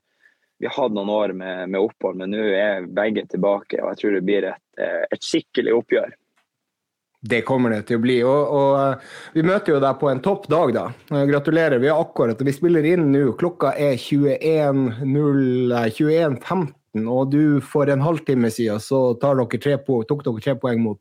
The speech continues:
Speaker 2: eh, Vålerenga. Gratulerer med det da. Det
Speaker 1: Takk for
Speaker 2: er
Speaker 1: det. <laughs>
Speaker 2: Så, eh, du, dere er jo litt høy og mørk også da. Dere har jo muligheten til å komme på Aspmyra og faktisk gå over Glimt på tabellen. Eh, det er jo noe som, eh,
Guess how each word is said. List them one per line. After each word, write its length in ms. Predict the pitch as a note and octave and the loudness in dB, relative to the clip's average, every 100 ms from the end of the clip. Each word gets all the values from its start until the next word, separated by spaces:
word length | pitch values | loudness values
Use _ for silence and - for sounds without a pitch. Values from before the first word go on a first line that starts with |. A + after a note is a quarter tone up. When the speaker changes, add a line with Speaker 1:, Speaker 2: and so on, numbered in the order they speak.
| - | -6
Speaker 2:
eh, 160 | A2 G#2+ | -4 -2
Vålerenga. 480 | B2 E3 C#3+ G#2+ G#2 B2+ | 0 2 2 0 0 0
Gratulerer 560 | C#3 D3 D3 F3+ C3+ | 0 2 2 4 2
med 160 | A2+ B2 | 2 2
det 160 | D3+ C3 | 2 0
da. 140 | F#2+ - _ - - - - | -2 -8 _ -20 -20 -20 -10
Det 160 | - D3+ D3+ | -2 0 2
Speaker 1:
Takk 180 | E3+ D3+ | 0 2
for 160 | A#2+ E3+ | 2 2
Speaker 2:
er 0 | |
Speaker 1:
det. 640 | G#2+ A2+ - - - D3 - | 0 -4 -8 -10 -6 -6 -8
<laughs> 1000 | - - _ _ _ - - - - - | -18 -20 _ _ _ -16 -16 -18 -20 -2
Speaker 2:
Så, 100 | D#3+ | 2
eh, 580 | D#3 D#3 D3+ D3 C#3+ C#3+ C#3+ | 4 4 4 4 2 2 2
du, 80 | E3 E3+ D3+ D3+ D3 D3+ D3+ | 4 4 4 2 0 -2 0
dere 160 | E3 | 2
er 80 | G3 | 2
jo 100 | F#3+ | 4
litt 160 | D3 C#3+ | 2 2
høy 140 | F3 D#3+ | 2 4
og 120 | D3 | 4
mørk 480 | E3+ A3+ - - E3 | 2 2 -2 0 0
også 240 | A3 E4+ | 2 2
da. 80 | A2 | 2
Dere 220 | A#2 D#3 | 2 2
har 40 | |
jo 60 | G#3+ | 4
muligheten 560 | F3+ B3+ D#3 F#2 C3 A2+ | 4 4 2 0 -4 -4
til 80 | |
å 0 | |
komme 240 | - F3+ D3 | -2 -2 0
på 160 | B2+ | -2
Aspmyra 400 | D#3+ - C#3+ A2 | -2 -2 -2 -2
og 80 | G#2 | -2
faktisk 440 | D3+ - A#2+ A2 B2 | -4 -4 -4 -4 0
gå 140 | C#3+ - | 0 2
over 420 | E3 G3+ F#3 G#2 G2 | 4 4 2 0 -2
Glimt 260 | A#2 C#3+ C#3+ | 0 -2 -2
på 80 | - A2+ | -6 -2
tabellen. 500 | A#2 E3 C#3+ F#2+ G#2 _ | 0 2 0 -2 -12 _
Eh, 600 | C3 C3 C3 B2+ B2+ B2+ B2 | -4 0 0 0 0 0 2
det 80 | D3 | 2
er 80 | |
jo 40 | E3 | 2
noe 220 | C3+ A#2 | 0 0
som, 340 | B2 A2+ A2+ A2 | 2 2 2 2
eh, 460 | A2 A2 A2+ A#2 | 0 0 0 -2